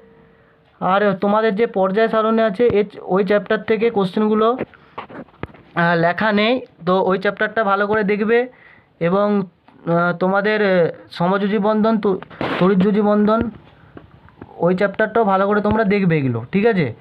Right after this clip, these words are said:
আর এই প্রশ্নগুলো আগে দেখবে, এগুলো ভালো করে কনসেপ্ট ক্লিয়ার করবে। তার সঙ্গে তোমাদের যে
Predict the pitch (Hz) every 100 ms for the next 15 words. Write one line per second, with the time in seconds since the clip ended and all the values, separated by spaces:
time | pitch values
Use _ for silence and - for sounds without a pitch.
0 | - - - - 160 170 175 - 190 208
1 | 208 196 220 226 220 202 214 220 214 233
2 | 208 220 196 190 208 220 208 196 220 196
3 | 214 220 226 226 226 247 277 - - -
4 | - - 175 180 214 214 208 208 208 214
5 | 196